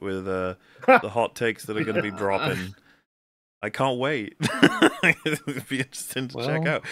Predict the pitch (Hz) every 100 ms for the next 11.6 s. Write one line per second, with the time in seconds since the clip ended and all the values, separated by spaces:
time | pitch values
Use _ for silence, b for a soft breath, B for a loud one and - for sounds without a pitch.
0 | B - 139 165 170 156 127 131 127 123
1 | 101 101 110 113 110 107 98 90 87 92
2 | 107 113 113 107 98 104 107 190 208 190
3 | 160 185 190 180 220 277 170 147 131 139
4 | - 175 220 - - _ _ _ - 90
5 | 175 85 - 95 - 90 87 85 82 -
6 | - - _ _ _ _ _ _ - 85
7 | 85 85 87 - _ _ - 95 95 107
8 | 104 104 104 104 110 107 101 101 101 101
9 | 95 87 92 78 92 101 92 92 92 90
10 | 90 90 _ - 95 92 90 95 98 101
11 | - - - - 98